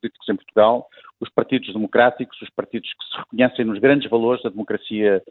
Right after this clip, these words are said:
liberal que caracterizam verdadeiramente o Ocidente. Porque isto demonstra claramente que há aqui uma disputa fundamental no mundo entre os grandes valores,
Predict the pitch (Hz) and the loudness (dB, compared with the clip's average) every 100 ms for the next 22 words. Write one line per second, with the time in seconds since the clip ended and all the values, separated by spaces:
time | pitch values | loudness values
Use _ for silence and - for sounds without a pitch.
0 | _ _ _ 110 135 123 120 123 - - | _ _ _ 0 2 4 4 2 0 -4
1 | 147 - 143 127 113 101 101 104 113 - | -4 -4 -8 -8 -8 -8 -6 -6 -8 -6
2 | 104 - 110 101 - 85 85 - - 180 | -8 -4 0 0 0 -8 -8 -10 -10 -10
3 | - 196 - 185 185 175 170 175 - 175 | -2 -2 0 -2 0 2 0 -2 -2 -2
4 | - 170 165 - 160 147 151 147 147 143 | -2 -4 -4 -6 -8 -8 -4 -2 0 0
5 | 135 123 117 - _ _ _ 135 139 131 | 2 2 0 -8 _ _ _ -2 -2 0
6 | 131 - 123 120 120 123 113 - 147 151 | -4 0 0 0 -4 -6 -4 2 2 2
7 | 113 131 127 120 | 0 0 2 0